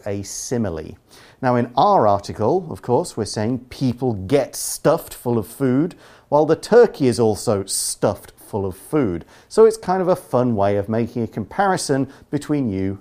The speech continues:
and the turkey. Here is a good comparison and a simile.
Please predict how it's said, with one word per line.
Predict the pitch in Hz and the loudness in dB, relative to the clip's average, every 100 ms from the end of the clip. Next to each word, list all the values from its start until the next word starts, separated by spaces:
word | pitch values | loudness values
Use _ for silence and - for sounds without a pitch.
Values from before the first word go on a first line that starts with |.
| _ | _
and | 82 85 | -12 -10
the | 87 | -10
turkey. | - 147 120 - 87 - _ - - _ | -6 0 2 0 -6 -14 _ -20 -20 _
Here | - 160 156 160 | -2 2 2 2
is | 139 139 117 - | 0 0 -2 -4
a | 113 | -4
good | 107 101 120 117 | -2 0 0 -2
comparison | - 113 131 135 139 165 175 | -8 -6 -2 -2 -2 -6 -6
and | 107 | -6
a | |
simile. | 101 - 131 143 165 | -6 -4 -2 0 -2